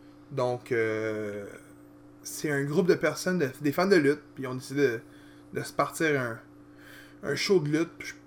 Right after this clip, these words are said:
je sais pas si c'est une fédération ou c'est un one-time. Seul le temps va nous dire. Fait que j'ai pris trois matchs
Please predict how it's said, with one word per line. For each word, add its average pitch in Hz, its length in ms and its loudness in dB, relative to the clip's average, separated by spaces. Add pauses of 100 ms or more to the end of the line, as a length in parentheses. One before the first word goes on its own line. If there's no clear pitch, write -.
je - 140 -4
sais - 60 -10
pas 214 140 4
si 214 140 -2
c'est 175 80 -2
une 147 80 -2
fédération 170 840 4
ou 175 40 0
c'est - 140 -8
un 143 140 2
one-time. 143 680 0 (680)
Seul 160 220 -2
le 143 120 2
temps 147 120 0
va 135 120 0
nous 127 100 -4
dire. 131 220 -4 (580)
Fait 277 180 8
que 226 180 12
j'ai 202 140 8
pris 294 220 6
trois 294 300 10
matchs 277 440 6